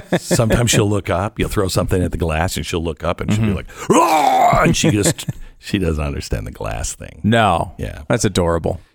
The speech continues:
Speaker 2: It
Speaker 1: <laughs> It's adorable.
Speaker 2: Hey, by the way, have you heard about the, have you heard about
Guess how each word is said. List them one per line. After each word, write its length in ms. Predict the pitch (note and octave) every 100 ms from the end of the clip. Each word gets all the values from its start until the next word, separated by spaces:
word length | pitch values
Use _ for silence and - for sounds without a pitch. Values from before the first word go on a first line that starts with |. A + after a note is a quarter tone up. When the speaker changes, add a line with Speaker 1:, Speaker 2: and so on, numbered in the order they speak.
| -
Speaker 2:
It 380 | G#2+ - - - - _ - - - - - - - _ -
Speaker 1:
<laughs> 0 | F#3 - E3+ - F3+ - - C3 D3+ - - F3 -
It's 180 | A2
adorable. 500 | F2+ D2+ D2 D2 D#2 - - - _ - - -
Speaker 2:
Hey, 140 | - A3+
by 160 | F#3+
the 80 | A3
way, 160 | F3+ C#3+
have 180 | A2+ D#3+
you 140 | E3
heard 360 | A#2 D#3+ A#3 G#3+
about 680 | - B2+ A#2+ A2 B2 - - -
the, 360 | G#2+ A#2+ B2 - - - _ _ _ _ _ - - - - _ _ _ _ _ _
have 260 | - D3+ C3+
you 140 | C3+
heard 240 | A#2+ G#3+
about 460 | C#4 A#2 D2+ E2 -